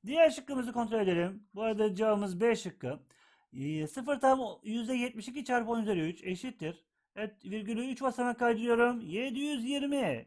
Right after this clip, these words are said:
Hatta bakın da, e, K B B'den de fazla. Olmadı. Ee, D şıkkı on üzeri dört demiş. Dört basamak kaydırıyorum. Bunun değeri de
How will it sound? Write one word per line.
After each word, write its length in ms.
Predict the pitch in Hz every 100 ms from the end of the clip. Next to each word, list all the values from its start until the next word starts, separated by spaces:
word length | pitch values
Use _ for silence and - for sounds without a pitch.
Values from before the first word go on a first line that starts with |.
| -
Hatta 440 | 156 190 - 285
bakın 360 | 269 277 277 254 _ _ _ _ -
da, 480 | 208 151 196 208 -
e, 340 | 196 202 196
K 300 | - 226 233
B 120 | 247
B'den 360 | 254 247 320 311
de 120 | 269
fazla. 600 | 214 196 156 135 101 - _ -
Olmadı. 600 | 180 233 254 165 101 - _ _ _ _ _
Ee, 60 | 135 127 139 139 139
D 200 | 247 294
şıkkı 540 | 262 - 240 254 240 _ _ _ _ _ _
on 160 | 214 269
üzeri 320 | 269 302 226
dört 260 | 294 294
demiş. 460 | 240 180 202 220 - 151
Dört 260 | 190 277 285
basamak 360 | 302 269 269 254
kaydırıyorum. 580 | 226 202 202 180 190
Bunun 260 | 214 254 262
değeri 280 | 240 233 226
de 340 | 156 156 170